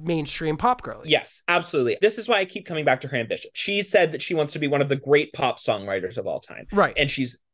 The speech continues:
Speaker 2: dead serious about it.
Speaker 1: Well, Charlie wants that fucking too. Charlie loves talking about shit like that.
Speaker 2: Yeah, but Charlie wants to be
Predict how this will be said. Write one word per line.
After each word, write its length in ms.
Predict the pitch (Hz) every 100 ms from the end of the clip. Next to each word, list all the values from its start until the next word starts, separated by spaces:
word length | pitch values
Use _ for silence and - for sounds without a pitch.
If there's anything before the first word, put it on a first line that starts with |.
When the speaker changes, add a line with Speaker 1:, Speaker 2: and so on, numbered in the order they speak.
| _
Speaker 2:
dead 240 | - 160 156
serious 380 | 143 107 87 -
about 220 | 67 -
it. 80 | -
Speaker 1:
Well, 120 | 226
Charlie 420 | - 233 214 247
wants 380 | 269 214 208 -
that 260 | 202 196 -
fucking 400 | - 208 196 175
too. 180 | - 269
Charlie 400 | - 180 165 160
loves 360 | 143 147 262 -
talking 380 | 131 113 95
about 240 | 90 90 -
shit 160 | -
like 220 | - 104 -
that. 240 | - 147
Speaker 2:
Yeah, 180 | 160 180
but 140 | 175
Charlie 380 | 175 190 190 202
wants 300 | 185 170 170
to 100 | -
be 260 | 151 147 139